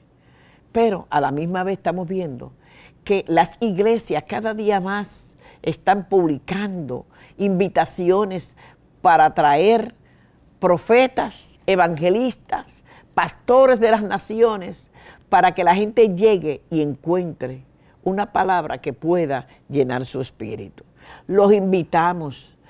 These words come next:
Yo te pregunto, tú que me estás viendo y me estás escuchando, ¿a cuánta persona tú has invitado para que llegue a tu iglesia?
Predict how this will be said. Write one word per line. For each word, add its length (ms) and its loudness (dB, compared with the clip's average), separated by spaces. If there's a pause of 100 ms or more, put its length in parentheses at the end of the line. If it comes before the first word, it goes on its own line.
(280)
Yo 220 2
te 120 -2
pregunto, 560 0
tú 140 -2
que 80 -6
me 100 -4
estás 200 -6
viendo 260 0
y 40 -4
me 80 -4
estás 280 -10
escuchando, 640 -12 (280)
¿a 160 0
cuánta 340 0
persona 480 -2
tú 80 -2
has 60 0
invitado 500 -6
para 260 -4
que 140 -6
llegue 280 -4
a 60 -6
tu 120 -4
iglesia? 760 -4